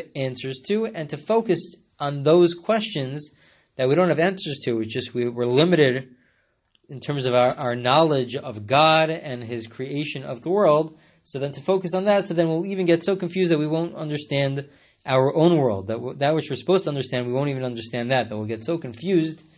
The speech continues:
if we just focus on the world before creation,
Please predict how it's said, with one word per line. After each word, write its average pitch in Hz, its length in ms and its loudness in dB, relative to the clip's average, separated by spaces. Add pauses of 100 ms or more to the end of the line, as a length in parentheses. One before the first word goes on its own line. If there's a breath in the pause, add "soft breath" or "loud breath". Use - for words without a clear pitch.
(300 soft breath)
if 123 100 -12
we 127 80 -8
just 143 240 -8
focus 151 500 2
on 123 400 -2 (800 soft breath)
the 120 200 -4
world 131 600 4
before 143 380 -8
creation, 156 680 -6